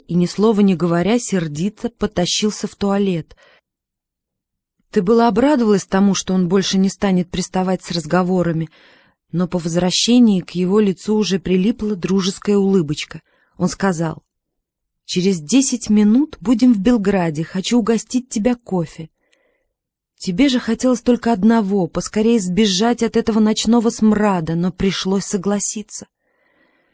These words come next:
На станции нас встречали толпы людей,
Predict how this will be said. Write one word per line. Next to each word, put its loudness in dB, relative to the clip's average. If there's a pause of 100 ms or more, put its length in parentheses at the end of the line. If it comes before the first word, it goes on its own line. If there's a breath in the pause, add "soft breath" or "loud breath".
(400)
На 0
станции 4
нас 6
встречали 0
толпы -2
людей, 0